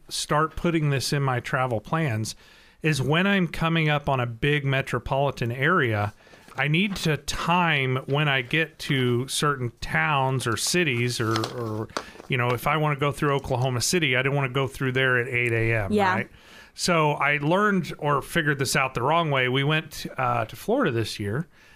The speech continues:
Speaker 1: and I happened to hit Birmingham, I think, at, like, seven thirty in the morning or something like that.
Speaker 2: Oof.
Speaker 1: And so we were towing in my one ton with the camper and the whole deal.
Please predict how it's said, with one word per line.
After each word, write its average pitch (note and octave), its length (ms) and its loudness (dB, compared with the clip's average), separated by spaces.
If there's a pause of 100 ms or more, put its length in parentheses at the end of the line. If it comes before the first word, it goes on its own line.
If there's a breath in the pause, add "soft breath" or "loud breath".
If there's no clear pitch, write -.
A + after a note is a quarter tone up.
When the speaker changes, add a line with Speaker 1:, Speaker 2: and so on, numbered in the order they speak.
(140 soft breath)
Speaker 1:
and C3 100 0
I C3 120 0
happened F#3+ 460 -2
to E3 60 2
hit C#3 320 0
Birmingham, C3+ 800 2
I A#2 120 0
think, B2 340 -4
at, A#2 160 -8
like, G#2+ 340 -4
seven B2+ 500 -2
thirty A#2 320 0
in G#2+ 80 0
the G#2+ 80 0
morning G#2+ 380 -2
or G2 80 -8
something G2 260 -10
like G2 220 -10
that. G3+ 60 0
Speaker 2:
Oof. G3+ 320 -2 (400 loud breath)
Speaker 1:
And D#3+ 260 0
so F3 360 2
we D#3 120 4
were C3+ 80 2
towing D#3+ 640 0 (220)
in C#3 140 0
my C3 120 2
one D#3+ 280 2
ton D3 480 0
with C#3+ 240 -2
the C3+ 60 -2
camper D3+ 520 0
and B2+ 120 0
the A#2+ 40 0
whole B2+ 200 0
deal. C#3+ 420 2